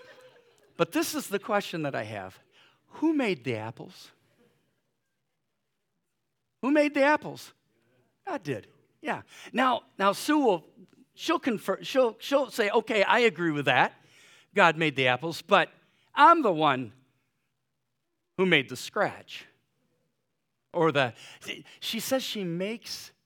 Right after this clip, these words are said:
dough by scratch. I, I, I don't know what the scratch is, but, but, but so she, from scratch, yes, from scratch, yes. <laughs> I think I got an itch.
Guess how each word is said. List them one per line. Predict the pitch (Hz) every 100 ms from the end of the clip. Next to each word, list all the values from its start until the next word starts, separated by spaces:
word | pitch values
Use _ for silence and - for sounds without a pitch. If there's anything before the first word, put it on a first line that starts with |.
| - 127
dough | 175 202 127 113
by | 120 123
scratch. | - - - 165 147 - -
I, | 127 - 135 139 143
I, | 131
I |
don't | 131
know | 135
what | 110 113
the |
scratch | - - 131 -
is, | - -
but, | - 117 - - - -
but, | 185 170 - -
but | - 202
so | - 196
she, | - - _ _ _ _ _
from | - 269 254
scratch, | 147 214 139 110 -
yes, | 208 135
from | - 202 170
scratch, | - 127 104 - - _ 170
yes. | 147 104 - - _ _
<laughs> | _ _ 170
I | 143 - - _ _ - - _ _
think | 190 147
I |
got | 131 139
an | 131
itch. | 131 117 -